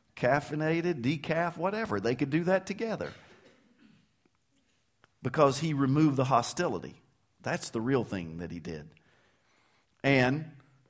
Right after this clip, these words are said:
uh, in order that he might reconcile the two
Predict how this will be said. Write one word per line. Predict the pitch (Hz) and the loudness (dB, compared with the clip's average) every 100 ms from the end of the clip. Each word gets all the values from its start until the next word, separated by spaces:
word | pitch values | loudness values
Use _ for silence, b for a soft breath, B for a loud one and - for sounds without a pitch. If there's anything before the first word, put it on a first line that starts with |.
| _ | _
uh, | 117 113 107 | -4 -2 2
in | 120 | 4
order | 143 135 | 4 4
that | 120 | 2
he | 131 | 2
might | 127 110 117 | 6 4 4
reconcile | 139 185 123 - 123 110 104 117 | 4 4 0 4 6 8 6 2
the | 110 | -2
two | 107 165 143 107 113 | -2 2 2 0 -4